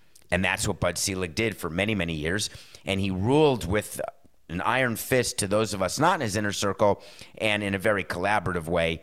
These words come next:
to those in the inner circle. So Jerry Reinsdorf was someone who had a tremendous amount of power in terms of league matters.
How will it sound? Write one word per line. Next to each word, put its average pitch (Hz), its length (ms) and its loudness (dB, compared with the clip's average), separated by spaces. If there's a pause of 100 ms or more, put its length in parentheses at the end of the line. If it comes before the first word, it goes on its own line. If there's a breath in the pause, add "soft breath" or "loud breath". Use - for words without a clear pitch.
(140)
to 95 120 -2
those 80 240 -2
in 156 140 2
the 127 100 2
inner 78 160 -2
circle. - 380 -4 (680 loud breath)
So 147 160 0
Jerry 156 220 4
Reinsdorf 131 540 2
was 110 100 -2
someone 101 560 0 (1080 loud breath)
who 117 140 4
had 107 340 4
a 95 60 -4
tremendous 123 560 -2
amount 98 220 0
of - 120 -6
power 104 480 2 (100)
in 90 120 -4
terms 101 300 -2
of 80 160 -6
league 87 240 -4
matters. - 560 -4